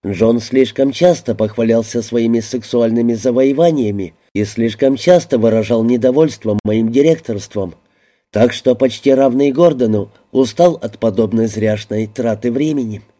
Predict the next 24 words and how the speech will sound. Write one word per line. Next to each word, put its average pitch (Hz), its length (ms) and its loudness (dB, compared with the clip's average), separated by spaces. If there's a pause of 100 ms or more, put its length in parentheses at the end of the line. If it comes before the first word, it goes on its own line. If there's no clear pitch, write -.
(720)
Я 110 360 2
услышал 143 680 -2
от 104 160 -6
Вэлла 123 300 2
Фишера, 123 560 -2 (200)
возможно, 113 720 2
в 117 100 -8
отредактированной 127 1080 0
версии, 135 540 0 (480)
что 107 200 -4
в 101 60 -2
избранном 120 680 0
кругу 131 320 2
вышестоящих 135 1040 0
на 120 160 2
совещании, 127 840 0 (380)
проведенном 110 720 2
в 104 80 -2
мое 117 300 2
отсутствие 127 800 -4
и 110 160 -6
без 107 200 -4
моего 120 380 2
ведома, 123 520 -2